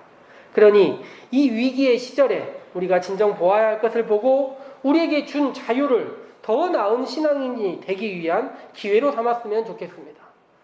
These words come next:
그렇게 하여 이 말씀이 우리를 비추고 우리의 일상이 우리를 비추고 더 나은 개인이 되고 더 나은 공동체로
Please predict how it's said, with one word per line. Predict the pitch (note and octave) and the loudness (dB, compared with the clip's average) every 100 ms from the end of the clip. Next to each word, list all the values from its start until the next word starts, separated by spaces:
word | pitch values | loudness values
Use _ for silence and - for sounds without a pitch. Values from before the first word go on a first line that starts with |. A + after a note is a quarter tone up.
| _ _ | _ _
그렇게 | G#3 A3+ A#3 | -4 -2 0
하여 | G3+ G3 F3 - - - | 0 0 -2 -6 -14 -8
이 | B3 | -2
말씀이 | A#3 B3 B3 B3 A#3+ | -2 -2 -4 -6 -6
우리를 | F3+ F3 F3 E3+ | -4 -6 -6 -10
비추고 | A#3 - C#4+ B3+ C4 C4+ - - | -14 -14 -10 -4 -4 -6 -14 -12
우리의 | A3 C#4+ D4+ A3+ | -6 -2 -2 -2
일상이 | B3+ B3+ D#4 D4 | -6 -2 -2 0
우리를 | G#3+ G3+ F#3 | -2 -4 -6
비추고 | D#3 - E3 D3 C3 _ _ | -8 -16 -16 -16 -16 _ _
더 | F#3+ | -6
나은 | F3+ E3 F3 | -2 -2 -2
개인이 | E3+ E3+ G#3+ A3 | -6 -6 -6 -4
되고 | F#3+ F#3+ G#3+ G#3 - - | -4 -2 -2 -2 -8 -10
더 | F3+ F3+ | -4 -2
나은 | D3+ E3+ E3 | -2 -6 -6
공동체로 | G3+ C4 B3 F3+ D#3 F3 D3 - | -4 -2 -2 -4 -6 -6 -6 -10